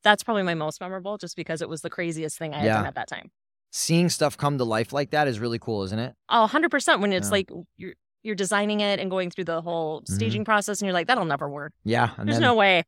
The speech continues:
Speaker 2: Yeah.
Speaker 1: And then all of a sudden, it's, like, the best event ever.
Speaker 2: I think people in events kinda get a high off that stuff. Like,
Speaker 1: Oh, a
Speaker 2: it's
Speaker 1: hundred percent.
Speaker 2: if you're in events, you love it.
Speaker 1: And it's like your little baby. It's
Speaker 2: Mm-hmm.
Speaker 1: like you're so proud of it.
Speaker 2: Mm-hmm. I think it's interesting how in events,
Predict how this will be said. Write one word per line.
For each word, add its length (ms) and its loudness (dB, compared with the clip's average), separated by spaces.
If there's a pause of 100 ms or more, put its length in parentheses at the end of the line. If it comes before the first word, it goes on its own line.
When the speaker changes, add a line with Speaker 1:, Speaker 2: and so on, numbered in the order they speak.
Speaker 2:
Yeah. 240 -2 (200)
Speaker 1:
And 160 -2
then 180 2
all 120 4
of 60 2
a 60 0
sudden, 280 -2
it's, 180 -8
like, 180 -4
the 60 -4
best 300 -2
event 240 -8
ever. 240 -10 (420)
Speaker 2:
I 60 0
think 200 4
people 260 2
in 60 2
events 520 0 (140)
kinda 180 2
get 120 0
a 20 0
high 180 0
off 200 -2
that 140 -8
stuff. 300 -12
Like, 140 -4
Speaker 1:
Oh, 80 6
a 20 4
Speaker 2:
it's 100 0
Speaker 1:
hundred 220 -4
percent. 460 -4
Speaker 2:
if 100 -12
you're 100 4
in 60 4
events, 260 2
you 60 -6
love 160 -6
it. 100 -12 (260)
Speaker 1:
And 80 0
it's 100 -2
like 100 0
your 100 0
little 160 0
baby. 260 -2
It's 80 -10 (120)
Speaker 2:
Mm-hmm. 200 0
Speaker 1:
like 120 0
you're 80 0
so 140 -4
proud 200 2
of 100 0
it. 140 -4 (140)
Speaker 2:
Mm-hmm. 300 -4 (180)
I 80 -4
think 160 -4
it's 140 -6
interesting 380 -8
how 240 -4
in 80 -4
events, 440 -6